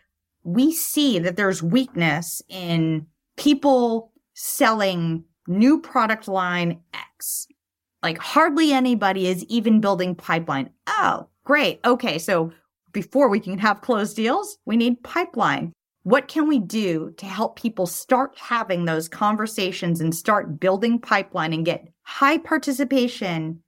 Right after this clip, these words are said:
in rolling that type of business? So we can build an enablement program with outcomes in mind and say, be very clear about, we're building this program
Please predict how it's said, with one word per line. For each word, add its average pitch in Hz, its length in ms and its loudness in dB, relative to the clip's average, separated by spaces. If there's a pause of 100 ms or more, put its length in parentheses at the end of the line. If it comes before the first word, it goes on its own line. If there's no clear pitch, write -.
(260)
in 196 300 2
rolling 196 540 2
that 190 240 -4
type 202 260 -2
of 196 100 -8
business? - 600 -8 (200)
So 233 200 0
we 247 160 0
can 240 180 4
build 254 240 2
an 277 100 4
enablement 226 560 2
program 294 600 0 (400)
with 202 240 -2 (100)
outcomes 247 480 2
in 349 140 4
mind 202 380 2
and 196 140 -4
say, 180 160 -2
be 156 280 -8
very 196 340 2
clear 208 320 -2
about, 165 320 0 (240)
we're 170 120 4
building 226 400 2
this 339 140 -2
program 175 720 0